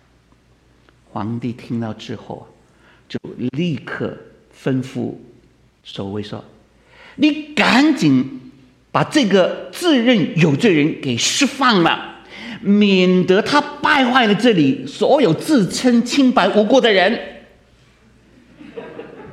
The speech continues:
箴言怎么提醒我们呢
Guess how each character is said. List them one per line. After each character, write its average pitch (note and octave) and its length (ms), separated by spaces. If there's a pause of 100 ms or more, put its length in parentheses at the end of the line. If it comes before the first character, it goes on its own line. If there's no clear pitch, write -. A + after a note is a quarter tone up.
(3000)
箴 B3 280
言 D#3+ 280
怎 D3+ 100
么 C#3+ 80
提 D3 220
醒 C#3 260
我 B2 120
们 A2+ 240
呢 C3 120